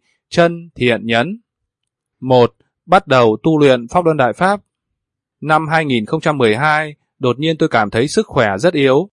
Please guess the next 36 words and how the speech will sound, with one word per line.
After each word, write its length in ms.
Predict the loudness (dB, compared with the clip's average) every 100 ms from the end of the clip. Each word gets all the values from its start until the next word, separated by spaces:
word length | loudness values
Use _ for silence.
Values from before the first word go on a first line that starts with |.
| _ _ _ -6
Tôi 100 | 0
đến 180 | 0 2
vài 220 | 2 4
bệnh 200 | 0 0
viện 200 | -2 0
khác 220 | -2 -2
nhau 380 | 0 2 2 -2 _ _
và 80 | 0
làm 200 | 0 0
nhiều 220 | 2 2
xét 220 | 2 -4
nghiệm, 240 | 0 0 0 -4
bao 220 | 0 2 4
gồm 280 | 4 4 2
chụp 200 | 0 0
C 120 | 0 -2
T, 60 | 2 0 0 -6 _ _
siêu 260 | -6 0 4
âm 180 | 4 2
và 100 | 0
chụp 220 | 0 0
phim 180 | 0 -2
X 160 | -2 0
quang, 380 | 2 2 -2 -12 _ _ -8
nhưng 200 | -4 -4
các 160 | -2 0
bác 200 | 0 0
sĩ 220 | -2 -2
không 200 | -2 -2
thể 180 | -2 -2
tìm 240 | -2 -2
ra 220 | -2 -2
tôi 160 | -2 -2
mắc 160 | -2
bệnh 220 | 0 -2 -2
gì. 380 | -2 -2 -4